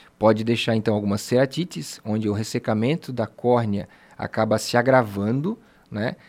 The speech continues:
fazendo cicatrizes na córnea e até deixando a visão embaçada. Por exemplo, se eu pegar uma pessoa que tem uma predisposição a ter um olho seco e deixar ela num final de semana aí, onde tem muito vento,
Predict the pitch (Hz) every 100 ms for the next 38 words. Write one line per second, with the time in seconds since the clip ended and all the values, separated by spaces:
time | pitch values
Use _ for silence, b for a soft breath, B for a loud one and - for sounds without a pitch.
0 | b - 117 123 135 - 147 131 - 131
1 | 165 139 117 107 - 117 135 143 143 143
2 | b b 120 117 117 139 151 - 131 139
3 | 131 123 123 135 143 143 - 139 139 -
4 | b b b - 147 139 139 110 104 -
5 | 127 123 139 131 135 151 151 156 151 143
6 | 147 156 160 156 - 143 - 139 147 143
7 | 143 151 - 110 - - 110 113 - 123
8 | 123 135 139 127 127 131 127 139 127 135
9 | 139 131 131 120 101 b b 117 120 127
10 | 139 147 156 123 135 127 107 113